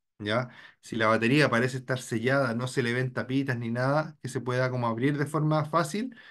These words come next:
lo más probable es que no tenga mantenimiento y normalmente son baterías de gel, ¿ya?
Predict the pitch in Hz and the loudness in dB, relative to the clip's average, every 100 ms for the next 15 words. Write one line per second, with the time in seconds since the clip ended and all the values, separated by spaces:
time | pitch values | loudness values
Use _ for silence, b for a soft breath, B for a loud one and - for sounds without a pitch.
0 | B B B B - 123 120 139 165 170 | B B B B -4 2 4 4 4 4
1 | 170 185 190 190 151 143 135 196 196 147 | 6 6 4 0 -2 -2 4 6 6 4
2 | 139 131 139 139 139 143 151 170 147 117 | 2 0 -2 -2 0 -2 -2 -2 0 -2
3 | 123 135 147 156 151 - 151 147 139 139 | 0 0 0 -2 -4 -4 -2 0 0 0
4 | 143 139 127 - 123 - - _ _ - | -2 -2 -4 -2 -4 -6 -10 _ _ -6
5 | 117 139 151 | -2 -2 -4